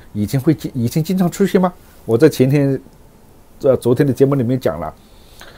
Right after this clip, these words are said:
这个只有在二零一二年的时候，他有一段时间没有，没有出现，大家都会比较惊讶。但是那个时候也是因为希拉里要到美国的，啊，到中国访问，呃，这个习近平按照原来的议事日程是他要接近希拉里的，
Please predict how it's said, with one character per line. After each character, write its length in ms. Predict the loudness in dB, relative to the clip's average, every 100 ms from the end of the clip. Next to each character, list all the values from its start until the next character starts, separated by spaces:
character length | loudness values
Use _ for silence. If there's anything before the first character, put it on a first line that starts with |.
| -20 -20 -6
这 140 | -6
个 180 | -2 -4
只 260 | -2 -2 2
有 560 | 2 0 -6 -8 -8
在 160 | -4 -2
二 180 | 2 2
零 160 | 2
一 120 | -2
二 180 | 2 4
年 140 | 4 0
的 80 |
时 100 | 0
候， 100 | -2 -2
他 160 | -2
有 120 | -2 0
一 40 |
段 120 | -2
时 140 | -4 -6
间 120 | -4
没 160 | -2
有， 220 | -2 -4 -8 -20 -20 -20 -20 -20 0
没 140 | 4
有 120 | 4
出 180 | 2 -6
现， 260 | -2 -2 -2
大 120 | -4
家 100 | -2
都 160 | -2 -2
会 160 | -4 -6
比 180 | -4
较 120 | -6 -6
惊 260 | -4 -4
讶。 100 | -4
但 120 | -4 -2
是 60 |
那 120 | -2
个 140 | 0 0
时 100 | 2
候 140 | 0
也 140 | 0 -4
是 200 | -4 -2
因 200 | 0 0
为 180 | -2
希 220 | -4 -2 0
拉 80 |
里 80 | 4
要 80 | 4
到 100 | 4
美 160 | 0 0
国 140 | 0
的， 160 | 0 0
啊， 200 | 2 4
到 160 | 4
中 220 | 4 2
国 100 | 0
访 240 | 0 -2 -4
问， 160 | -8 -10 -20 -20 -20 -8
呃， 120 | -6
这 140 | -2
个 320 | 0 2 0 -2
习 180 | -2
近 80 | -2
平 160 | -2 -2
按 120 | 2
照 80 | 2
原 180 | 2 0
来 80 |
的 80 | -2
议 180 | -2 -2
事 160 | -2 -2
日 140 | -4
程 180 | -4 -6
是 140 | -6
他 160 | -2 0
要 80 | 0
接 200 | -2 -2
近 140 | -2
希 160 | -6 -6
拉 120 | -4
里 180 | -4
的， 120 | -6